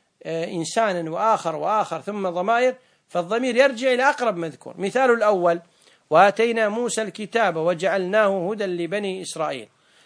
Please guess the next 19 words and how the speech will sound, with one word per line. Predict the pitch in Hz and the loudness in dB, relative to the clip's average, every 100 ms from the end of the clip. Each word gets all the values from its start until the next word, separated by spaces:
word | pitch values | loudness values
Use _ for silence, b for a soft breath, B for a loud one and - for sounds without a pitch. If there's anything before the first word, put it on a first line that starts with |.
| b | b
الآن | 160 220 226 | 0 2 2
جعلناه، | 220 214 220 262 240 170 160 - _ - | 0 0 2 4 4 4 -2 -14 _ -12
الضمير | 156 151 208 269 240 | -10 -2 0 2 4
يرجع | 254 233 226 | 4 2 -2
إلى | 226 | -2
الكتاب | 202 214 - 277 269 214 | -4 -4 0 2 2 2
ولا | 269 269 | 2 4
إلى | 247 233 220 | 2 2 0
موسى؟ | 214 196 - 185 b b b 240 | 0 -4 -4 -8 b b b 0
أقرب | 247 202 180 | 0 0 -2
مذكور | 175 170 247 214 | -2 -4 -4 -2
هو | 214 | -2
الكتاب، | 226 - 226 247 214 - 175 | -4 -6 -2 0 0 -4 -6
إذن | 196 180 | -4 -4
الضمير | 165 160 185 208 | -6 -6 -4 -2
يرجع | 175 202 214 226 | -4 -6 -8 -6
إلى | 254 | -4
أقرب | 254 202 175 | -4 -4 -4
مذكور. | 170 139 - | -8 -10 -16